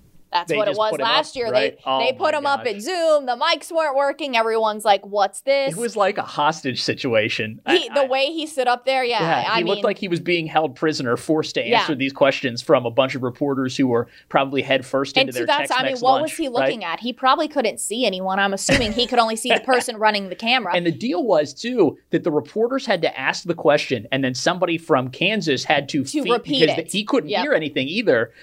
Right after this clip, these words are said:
Speaker 2: So someone would ask a question, and then who, maybe it was their sports info director or something like that, would be like, "Uh, they wanna know if you think that your running backs are gonna be any good this year." And he would be like, "Oh, yeah, yeah,
Speaker 1: Yeah,
Speaker 2: our running
Speaker 1: and
Speaker 2: backs
Speaker 1: to,
Speaker 2: are
Speaker 1: and
Speaker 2: gonna be
Speaker 1: just,
Speaker 2: great."
Speaker 1: like, paraphrase.
Speaker 2: <laughs>
Speaker 1: But, you know, three new coaches this year, too. So we'll see.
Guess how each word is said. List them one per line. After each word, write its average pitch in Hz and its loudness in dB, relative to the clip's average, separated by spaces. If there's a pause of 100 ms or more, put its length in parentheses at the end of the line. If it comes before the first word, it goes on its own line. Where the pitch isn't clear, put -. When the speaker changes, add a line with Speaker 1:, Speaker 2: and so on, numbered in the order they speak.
(120)
Speaker 2:
So 160 0
someone 185 -4
would 170 -2
ask 165 2
a 156 -2
question, 147 0 (120)
and 139 0
then 139 0 (140)
who, 143 0
maybe 139 0
it 151 0
was 131 -2
their 131 2
sports 139 0
info 135 -2
director 131 0
or 123 -4
something 135 -2
like 127 -2
that, 127 4
would 117 -8
be 135 -4
like, 131 -2
"Uh, 151 2
they 170 -4
wanna 190 0
know 180 0
if 170 -6
you 160 0
think 160 -4
that 147 0
your 147 -4
running 147 2
backs 127 -2
are 139 -2
gonna 123 -2
be 123 0
any 117 0
good 113 0
this 117 -4
year." 117 0
And 113 -8
he 123 0
would 117 -6
be 120 -10
like, 123 -6
"Oh, 208 -2
yeah, 196 -2
yeah, - 0 (180)
Speaker 1:
Yeah, 175 -8
Speaker 2:
our 151 -8
running 277 0
Speaker 1:
and 180 -6
Speaker 2:
backs - 2
Speaker 1:
to, - -2
Speaker 2:
are - -2
Speaker 1:
and - -2
Speaker 2:
gonna - -4
be 269 -2
Speaker 1:
just, 277 0
Speaker 2:
great." 262 2
Speaker 1:
like, 214 -2
paraphrase. 208 -2
Speaker 2:
<laughs> - -8
Speaker 1:
But, 254 2
you 294 -4
know, 392 0
three 320 -2
new 339 -2
coaches 220 -2
this 170 -4
year, 170 2
too. 202 0
So 214 -2
we'll 196 -2
see. 214 -2